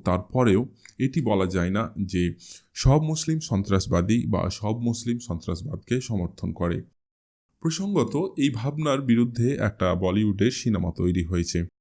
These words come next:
যার নাম হলো My Name Is Khan। শাহরুখ খান অভিনীত এই সিনেমার একটি বিখ্যাত ডায়লগ হলো, "My name is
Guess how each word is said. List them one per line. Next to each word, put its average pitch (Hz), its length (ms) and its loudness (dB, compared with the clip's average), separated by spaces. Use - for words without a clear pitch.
যার 95 220 2
নাম 95 300 2
হলো 113 460 0
My 87 200 2
Name 120 240 6
Is - 320 -2
Khan। 80 180 2
শাহরুখ 175 440 -2
খান 170 120 2
অভিনীত 143 480 6
এই 113 320 6
সিনেমার 107 640 4
একটি 107 240 -2
বিখ্যাত 101 440 0
ডায়লগ 92 500 0
হলো, 92 220 2
"My 92 420 0
name 120 260 2
is 120 160 0